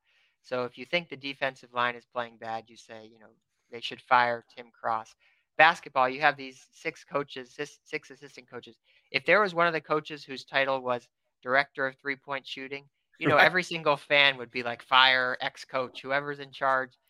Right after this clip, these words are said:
Speaker 1: But it's a little bit
Speaker 2: <laughs>
Speaker 1: more combined in basketball, and therefore Jackie Manuel leaves, and he hasn't, you know, received any of the blame. You could make an argument that the assistant coaches deserve just as much of the blame for last season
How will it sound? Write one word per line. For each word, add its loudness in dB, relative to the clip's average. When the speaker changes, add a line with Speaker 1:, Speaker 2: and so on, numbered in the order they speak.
Speaker 1:
But 0
it's -6
a -8
little -2
bit -4
Speaker 2:
<laughs> -20
Speaker 1:
more 2
combined 0
in -20
basketball, -6
and -12
therefore -8
Jackie -10
Manuel -12
leaves, -14
and -20
he -20
hasn't, -4
you -20
know, -18
received -14
any -8
of -16
the -14
blame. -6
You -4
could -10
make -2
an -6
argument 2
that -6
the -10
assistant -12
coaches -8
deserve -8
just -10
as -20
much -10
of -16
the -14
blame -8
for -10
last -6
season -20